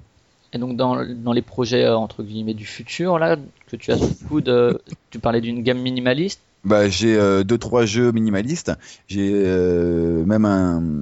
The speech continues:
Speaker 2: un, un auteur qui m'a, qui m'a envoyé un proto minimaliste, euh, une carte avec des pièces de centimes. Donc, on va, j'ai pas encore testé, il va falloir que je le teste. Euh, mais là, j'étais pas mal pris par, euh, par le,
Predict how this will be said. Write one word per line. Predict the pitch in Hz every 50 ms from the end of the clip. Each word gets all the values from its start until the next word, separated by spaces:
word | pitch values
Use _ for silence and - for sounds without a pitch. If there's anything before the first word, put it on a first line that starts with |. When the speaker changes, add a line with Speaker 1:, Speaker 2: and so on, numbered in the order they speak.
| 65 50 50 - _ - -
Speaker 2:
un, | 76 92 92 -
un | - 101 104 104
auteur | 110 113 107 - 123 120 113 -
qui | - 101
m'a, | 98 92 92 90 85 90
qui | - - 101
m'a | 101
envoyé | 101 92 101 101 104 101
un | 98
proto | 95 - 107 101 - 107 104
minimaliste, | 104 104 104 98 95 101 110 104 - - 90
euh, | 87 82 80 85 -
une | 104 101 92
carte | 98 113 107 - -
avec | 87 80 82
des | 85 87
pièces | - - 90 87
de | - 85
centimes. | - - 87 - - 69 120 101
Donc, | 90 80 -
on | 85 85 85
va, | 85 80 76 76 - - -
j'ai | _ - 151
pas | - 120
encore | 113 113 120 -
testé, | - 107 92 - - 120
il | 139 135
va | 107 85
falloir | 80 - 85 82 82
que |
je | - 82
le | 76
teste. | - 98 127 - - - - _ _ - - - - - - - _ _ 78
Euh, | 82 82 80 80
mais | 90 95
là, | 107
j'étais | 101 104 98 95 -
pas | 80 95
mal | 98 98 95 95
pris | - - 117
par, | 104 101 87 85
euh, | 85 80 76 71 69 69 67 64 64 64 65 - -
par | 85 82 82
le, | 80 73 69 67 65